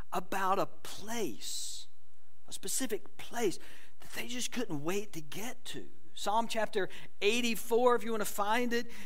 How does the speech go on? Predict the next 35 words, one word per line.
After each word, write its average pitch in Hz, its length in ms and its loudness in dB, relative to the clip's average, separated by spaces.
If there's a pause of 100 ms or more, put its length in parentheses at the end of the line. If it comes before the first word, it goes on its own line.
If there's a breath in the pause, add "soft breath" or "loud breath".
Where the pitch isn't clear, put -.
(100)
in 240 160 2
your 214 120 6
Bible. 233 440 2
When 226 140 2
you 226 80 0
get 277 220 0
there, 233 360 2
uh, - 100 2
you'll 202 200 2
probably 277 580 2
notice 214 460 2 (840)
there's 190 240 0
a 226 80 0
note 254 420 2
at 254 120 0
the 240 80 2
beginning 226 720 0
of 190 80 -2
Psalm 202 480 0
eighty-four. 185 580 0 (800 loud breath)
In 214 140 2
my 294 200 6
Bible, 233 420 4
it 196 100 2
reads 202 280 0
like 185 280 2
this: - 320 -2 (960)
"For 269 420 2
the 311 140 0
director 226 560 2
of 202 100 -2
music, 170 580 0 (320 soft breath)
according 208 680 0
to 196 380 0
Gittith." 156 580 0